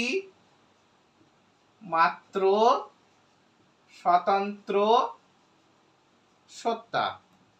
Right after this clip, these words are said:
এ স্বীকার করে, স্বীকার করে প্রদত্ত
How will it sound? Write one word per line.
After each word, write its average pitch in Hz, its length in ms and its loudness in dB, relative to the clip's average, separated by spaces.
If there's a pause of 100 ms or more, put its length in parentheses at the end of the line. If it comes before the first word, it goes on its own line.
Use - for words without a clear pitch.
(1300)
এ 175 220 -4 (1800)
স্বীকার 226 480 0 (140)
করে, 151 240 2 (1500)
স্বীকার 208 380 0 (160)
করে 165 220 0 (1600)
প্রদত্ত 208 560 0